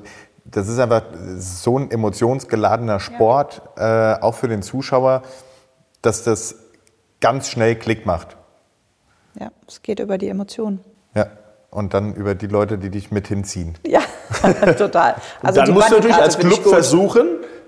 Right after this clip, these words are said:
Speaker 3: dass du auch ein direktes Kundenverhältnis, ja, zu diesem Fan, zu diesem Neufan aufbaust,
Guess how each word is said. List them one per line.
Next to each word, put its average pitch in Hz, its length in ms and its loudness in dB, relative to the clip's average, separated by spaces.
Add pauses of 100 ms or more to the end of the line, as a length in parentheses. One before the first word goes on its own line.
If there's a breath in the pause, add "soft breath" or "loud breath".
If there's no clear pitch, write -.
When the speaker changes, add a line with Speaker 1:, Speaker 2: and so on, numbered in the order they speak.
Speaker 3:
dass 135 260 4
du - 100 -4
auch 135 200 0
ein 139 100 -4
direktes 170 800 -2
Kundenverhältnis, 175 1120 0
ja, 170 300 4
zu 156 160 -2
diesem 147 240 -2
Fan, 185 400 -2 (120)
zu 151 120 -2
diesem 127 260 -2
Neufan 135 480 2
aufbaust, - 580 0